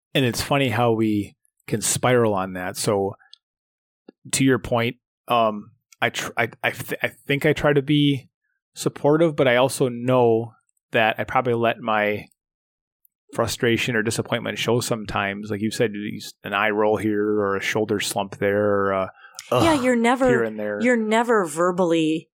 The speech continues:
Speaker 2: um, I'll quote, I'll say, like, slamming me on the pickleball court when I
Speaker 1: Yeah.
Speaker 2: make a mistake. I don't want people to think that you're doing that. You're not. But I can see it on your face.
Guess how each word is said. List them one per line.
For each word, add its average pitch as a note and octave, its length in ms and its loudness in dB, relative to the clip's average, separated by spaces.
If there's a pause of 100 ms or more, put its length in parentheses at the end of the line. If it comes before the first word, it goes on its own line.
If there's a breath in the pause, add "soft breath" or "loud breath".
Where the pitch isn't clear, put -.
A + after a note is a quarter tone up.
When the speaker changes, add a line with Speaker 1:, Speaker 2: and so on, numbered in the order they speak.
(460)
Speaker 2:
um, D#3 420 -6 (380)
I'll E3+ 160 0
quote, D#3+ 300 -6 (440)
I'll E3+ 140 2
say, D3+ 200 -4
like, D3+ 200 -2
slamming D#3+ 540 0
me D#3 120 -2
on D3+ 120 0
the D3 80 -2
pickleball D3+ 480 0
court D3+ 200 0
when D#3+ 100 0
I - 40 0
Speaker 1:
Yeah. A2 60 2
Speaker 2:
make D3+ 140 -2
a D#3+ 40 -6
mistake. D#3 360 -2
I E3 60 4
don't D#3 100 2
want D#3 140 0
people E3 240 -2
to D#3 60 -2
think D#3 260 -4
that D#3+ 140 -4
you're D#3+ 80 0
doing D3 240 -4
that. D#3+ 200 0
You're F3 100 0
not. E3 260 0 (300 loud breath)
But F#3 180 0
I F#3+ 160 4
can F#3+ 240 -6
see F3 440 2
it D3 200 -2
on E3+ 200 -2
your E3 120 -2
face. D3+ 380 -4